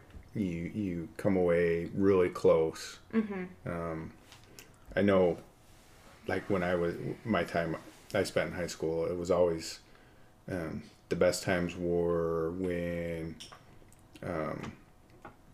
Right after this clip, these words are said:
Speaker 1: people, <laughs> pretty much somebody made a <laughs> fool of themselves, right?
Speaker 2: Oh, yeah.
Speaker 1: <laughs>
Speaker 2: There's been times in competition where we're doing sit-ups and someone just rip one real loud.
Speaker 1: <laughs>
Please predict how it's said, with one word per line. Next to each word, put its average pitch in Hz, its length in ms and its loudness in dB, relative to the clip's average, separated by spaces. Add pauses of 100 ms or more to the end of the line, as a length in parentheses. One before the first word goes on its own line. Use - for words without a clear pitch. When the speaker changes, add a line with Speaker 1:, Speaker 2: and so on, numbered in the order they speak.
(1200)
Speaker 1:
people, 101 420 6 (680)
<laughs> - 600 -20
pretty 123 160 8
much 98 100 6
somebody 90 300 4
made 87 200 2
a - 40 -6
<laughs> - 0 -
fool - 300 6
of 110 120 2
themselves, 110 760 4
right? 92 300 4
Speaker 2:
Oh, 233 260 6
yeah. 196 340 0 (460)
Speaker 1:
<laughs> - 140 -18
Speaker 2:
There's 233 220 2
been 240 260 2
times 208 460 0
in 208 160 0
competition 208 840 -2
where 196 300 0
we're 202 360 0
doing 196 380 -2
sit-ups 196 440 -2
and 190 160 -6
someone 185 320 -6
just 185 220 -6
rip 196 320 -2
one 175 280 -2
real 208 280 6
loud. 180 600 2
Speaker 1:
<laughs> - 40 -16